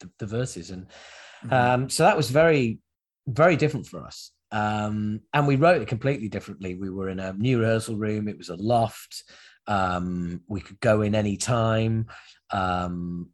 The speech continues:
Speaker 1: we wrote the lyrics to Running Scared, um, the only lyrics that were ever written as a band. We just took an afternoon off and went and sat in the field in, in, in the sunshine and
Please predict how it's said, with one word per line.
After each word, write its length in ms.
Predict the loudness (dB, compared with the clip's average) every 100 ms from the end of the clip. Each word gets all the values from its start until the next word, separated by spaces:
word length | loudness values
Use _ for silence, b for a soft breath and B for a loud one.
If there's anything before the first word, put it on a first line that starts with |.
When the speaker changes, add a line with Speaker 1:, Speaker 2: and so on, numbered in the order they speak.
| -4
Speaker 1:
we 100 | 0
wrote 220 | 2 2
the 60 | 2
lyrics 440 | 2 2 -2 -8
to 280 | -4 -4 0
Running 320 | 0 2 0
Scared, 640 | -4 0 4 6 4 2 -4 -10
um, 420 | -4 -4 -4 -6 -6
the 200 | 0 0
only 200 | 2 0
lyrics 300 | -2 -6 -12
that 100 | -6
were 140 | -2
ever 160 | -2 -2
written 460 | -4 -4 -6 -6 -4
as 160 | -2 -2
a 60 |
band. 500 | 2 2 2 0 -6 _ _ -10
We 100 | -10
just 220 | -8 -8
took 160 | -6 -2
an 60 |
afternoon 420 | -2 -2 -4 -4
off 180 | -4 -6
and 80 | -8
went 160 | -8 -8
and 120 | -8
sat 200 | -4 -4
in 60 | -6
the 60 |
field 500 | -8 -4 -4 -4 -6 -12 _ -16
in, 180 | -16 -16 _ _ -20 _ -12
in, 220 | -12 -10
in 120 | -8
the 60 | -6
sunshine 580 | -4 -4 -2 -4 -4 -4
and 160 | -4